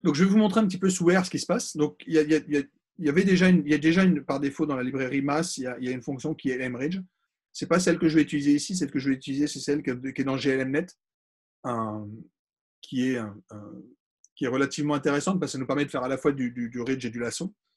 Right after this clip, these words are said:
Euh, donc, c'est cette fonction G L M net qui introduit un paramètre alpha. Je reviendrai sur l'alpha plus tard parce que c'est, c'est lié à une,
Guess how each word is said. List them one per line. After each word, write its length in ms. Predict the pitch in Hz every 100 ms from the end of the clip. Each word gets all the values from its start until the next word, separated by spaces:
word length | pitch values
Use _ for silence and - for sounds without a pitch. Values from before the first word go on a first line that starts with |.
| _ _ 143
Euh, 100 | 120
donc, 140 | -
c'est 100 | 151
cette 160 | 151 147
fonction 320 | 160 - 185
G 120 | 175
L 100 | 143
M 100 | 139
net 260 | 151 - _ _ _ _ _
qui 120 | -
introduit 340 | 160 151 160 175
un 80 | 180
paramètre 440 | 156 143 151 147
alpha. 280 | 143 131 113
Je 80 | 120
reviendrai 260 | 139 151
sur 160 | 156 139
l'alpha 260 | 131 -
plus 180 | 135 139
tard 200 | 131 98
parce 160 | 92 -
que 60 |
c'est, 200 | - 131 120
c'est 140 | -
lié 160 | 127 135
à 40 |
une, 240 | 135 120